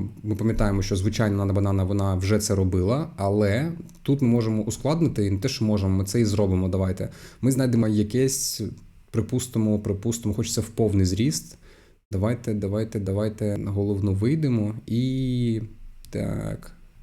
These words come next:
щось таке цікаве хочеться знайти, нехай і кольорове, щось мені так хочеться. І, і, і, і, і, давайте, я не знаю, візьмемо двох людей тут, копіювати зображення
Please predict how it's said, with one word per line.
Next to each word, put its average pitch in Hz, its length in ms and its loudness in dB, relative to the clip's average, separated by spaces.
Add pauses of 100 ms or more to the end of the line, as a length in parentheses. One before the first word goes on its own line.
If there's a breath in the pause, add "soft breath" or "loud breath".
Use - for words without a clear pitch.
(140)
щось - 280 -4
таке 104 220 -6
цікаве 104 380 -4
хочеться 104 360 -4
знайти, 101 420 -2
нехай 120 500 -2
і 101 40 -6
кольорове, 95 640 0
щось - 240 -4
мені 98 160 0
так 98 180 -6
хочеться. - 500 -8 (120)
І, 113 80 -2
і, 107 160 -2
і, 104 320 -4
і, 107 240 -2
і, 147 60 0
давайте, 110 500 0
я 101 80 0
не 101 100 -2
знаю, 95 320 0
візьмемо 104 600 0
двох 104 400 0 (340)
людей 95 480 2
тут, 143 280 -6 (260)
копіювати 101 580 -2
зображення 104 720 -4